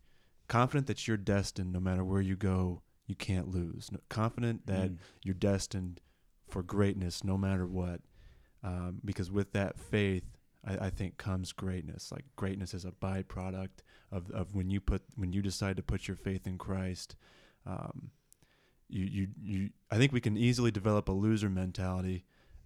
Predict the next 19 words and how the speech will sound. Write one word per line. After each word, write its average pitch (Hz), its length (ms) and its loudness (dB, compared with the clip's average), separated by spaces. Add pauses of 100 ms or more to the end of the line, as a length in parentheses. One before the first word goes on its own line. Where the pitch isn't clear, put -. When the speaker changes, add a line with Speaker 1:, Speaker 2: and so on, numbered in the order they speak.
Speaker 1:
um, 87 540 -2
when, 95 180 0
when 92 160 2
really 104 360 6
it's - 340 -4
when, 92 180 -2
when 98 180 -4
Christ 101 360 0
defeated 92 420 -4
death 92 360 0 (360)
and 95 120 -4
defeated 101 320 -2
the 101 80 -4
grave 92 440 0 (200)
and 92 140 -4
rose 90 200 0
three 95 180 -2
days 90 260 -2
later. 90 360 0